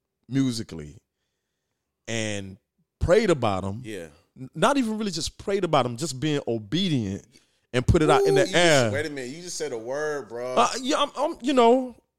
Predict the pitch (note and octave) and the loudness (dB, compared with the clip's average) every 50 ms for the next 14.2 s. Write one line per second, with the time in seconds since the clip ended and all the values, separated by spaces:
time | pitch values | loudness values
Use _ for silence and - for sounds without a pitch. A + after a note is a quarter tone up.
0 | _ - - G#3 G3 G#2+ - - G#3+ G#3 F3+ D3 A#2+ G2+ F2+ - E3+ D#3+ E3 E3 | _ -4 -2 -2 0 -2 -2 0 0 2 2 2 0 0 -2 -4 -4 -4 -6 -6
1 | - - E3 D3+ C#3 A#2+ A2 G2+ - - G#2+ B2 C#3+ D#3+ D3+ D3+ D3 D3 - D3 | -4 -4 -4 -4 -4 -4 -6 -6 -10 -14 -16 -16 -14 -10 -6 -4 -2 -2 -2 -2
2 | C3 B2 A2 F#2 F2+ F2+ G2 A2+ B2+ C#3 C#3+ C#3+ C#3+ C#3+ C#3+ C#3+ D3 D3 C#3+ F3 | -2 -2 -4 -6 -10 -8 -8 -8 -8 -8 -8 -8 -8 -4 0 2 2 2 4 6
3 | G3+ A3+ A3+ G3+ G3+ F#3+ F#3+ - C#3 C3+ B2 C3+ E3+ G3+ A3 A3 A#3+ G3+ G3 A#3+ | 4 4 6 6 4 2 2 2 0 0 2 4 6 6 6 6 4 4 4 4
4 | A3 G3 F3+ D#3 C3 B2+ B2 - A2+ B2 A#2 C#3 E3+ E3+ D#3+ E3 D#3+ D#3+ D3 F#3 | 6 6 4 2 2 0 0 0 -2 -4 -2 0 0 -2 0 0 -2 -2 -2 0
5 | - - - F3 B2+ D2+ F2+ G#2+ G2+ F#2 F2 F2 - - - - - - - - | -2 2 2 2 2 2 0 0 0 -2 -2 -4 -6 -10 -10 -16 -18 -20 -20 -20
6 | - - - - - B2+ B2+ B2 A#2+ A#2+ A#2 C3+ C3+ - - C#3+ C#3+ C#3+ C#3 C#3 | -20 -20 -16 -4 -2 0 2 4 2 2 2 0 -2 0 2 4 4 4 4 2
7 | B2+ B2 A#2+ C3 C#3 C#3+ C#3 C3 B2 A2+ G#2+ G2+ F#2+ F#2 F#2 - - - _ D#2 | 2 2 2 4 4 4 6 6 4 4 2 0 0 -2 -2 -4 -6 -6 _ _
8 | F2 E2+ E2+ E2 D#2+ D#2 D2+ E2 _ _ _ _ _ _ _ _ _ _ _ _ | -20 -18 -16 -16 -16 -16 -20 _ _ _ _ _ _ _ _ _ _ _ _ _
9 | _ _ _ _ _ _ _ _ _ _ _ - A#2+ D3+ D3 B2+ C#3 - - B2+ | _ _ _ _ _ _ _ _ _ _ _ 0 2 2 4 4 2 2 2 2
10 | A#2+ C3 - B2+ G2+ A2 E2+ - - D#3 C3 - - - A2 G2+ - - - F#2+ | 2 2 2 2 0 0 0 0 2 2 2 0 0 -4 -4 -4 -4 -4 -6 -6
11 | F#2 - A2+ A2+ A2 G2+ F2+ F2 - - G2+ A2 A2+ A#2 A2 G#2+ - G2+ G#2 G2+ | -6 -4 -2 -2 -2 -2 -4 -6 -6 -4 -4 -4 -2 -2 -4 -6 -4 -4 -4 -4
12 | G2 F#2+ F#2 G#2+ G#2 G2 G2+ G#2 G#2 G2+ G2 F#2 - - G2+ F#2+ - - - - | -4 -4 -4 -6 -6 -6 -4 -6 -4 -4 -6 -8 -8 -6 -6 -6 -6 -8 -12 -14
13 | E2+ E2 D#2+ - - C#2 D2+ D2+ D2+ D2+ D#2+ F2+ F#2+ F2+ G2+ G2 G#2 G2 F2+ E2 | -14 -14 -18 -18 -16 -14 -14 -12 -12 -10 -8 -8 -8 -8 -8 -8 -8 -8 -10 -10
14 | D#2 D#2 D#2+ D#2+ | -12 -16 -20 -20